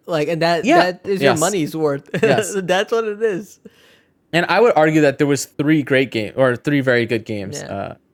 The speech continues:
Speaker 2: now, uh, there's also an update. There's touch controls being released for twelve new games. Ben ten, Besiege, Danganronpa, Danganronpa,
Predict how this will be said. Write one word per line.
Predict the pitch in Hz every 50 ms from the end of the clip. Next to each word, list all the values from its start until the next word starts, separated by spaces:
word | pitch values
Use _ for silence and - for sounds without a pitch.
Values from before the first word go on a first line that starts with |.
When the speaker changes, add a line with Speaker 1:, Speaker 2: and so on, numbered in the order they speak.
| _ _ _ _ _ _ _ _ _ -
Speaker 2:
now, | 143 147 156 156 156 151 147 143 143 139 139 135 123 - - _ _ _ _ _ _ -
uh, | 139 139 135 123 - - _ -
there's | - 160 156 147
also | 151 175 175 - 185
an |
update. | 135 151 160 147 - 165 160 156 135 - _ -
There's | 139 131 131 123 -
touch | - - - 170 156
controls | - 170 147 - - 156 139 143 147 139 123
being | - 131 131 131 127
released | 120 127 123 123 127 135 -
for | - 123
twelve | - - 131 123 123
new | 123 123 120
games. | 117 117 113 120 127 131 -
Ben | - - 120 160 160 170 180
ten, | 170 - 160 147 143 135 131 - -
Besiege, | - 147 139 - 131 127 127 120 117 - _ _ _ _ _ _
Danganronpa, | - 156 160 175 185 175 160 147 156 - 127 - _ _ _ -
Danganronpa, | - 123 123 - 135 143 156 175 175 160 139 131 135 - 139 127 127 123 127 -